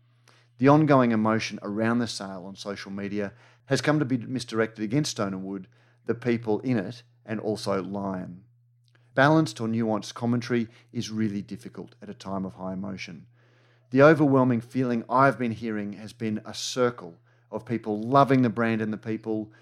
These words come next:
being surprised and hurt by the sale, being angry at some of the messaging leading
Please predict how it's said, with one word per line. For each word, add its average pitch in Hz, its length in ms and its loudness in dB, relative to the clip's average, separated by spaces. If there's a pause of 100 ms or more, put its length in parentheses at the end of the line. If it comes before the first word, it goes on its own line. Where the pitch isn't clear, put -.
(260)
being 113 200 0
surprised 131 640 2
and 110 80 -6
hurt 107 220 -4
by 98 140 -6
the 92 80 -8
sale, 127 560 0 (360)
being 107 380 -4
angry 131 420 0
at - 80 -6
some 113 200 -6
of 98 100 -4
the 101 80 -6
messaging 104 560 -6
leading 101 260 -6